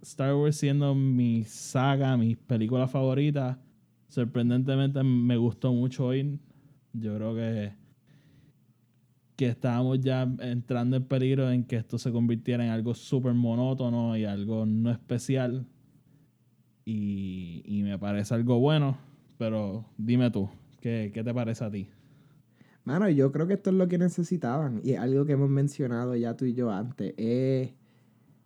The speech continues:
Speaker 2: es un break, es como un respiro, ¿no? Es como que ese momento de dame un sec, déjame respirar, déjame ver las cosas,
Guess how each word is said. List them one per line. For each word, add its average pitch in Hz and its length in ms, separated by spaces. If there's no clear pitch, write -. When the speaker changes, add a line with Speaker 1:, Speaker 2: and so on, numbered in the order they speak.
Speaker 2:
es 147 220
un 170 260
break, 196 460
es 151 100
como 185 340
un 165 460
respiro, 139 560
¿no? 151 240
Es 151 100
como 160 280
que 127 100
ese 131 220
momento 170 500
de 127 80
dame 127 200
un 139 60
sec, 165 300
déjame 123 300
respirar, 143 400
déjame 123 260
ver 143 100
las 160 180
cosas, 180 520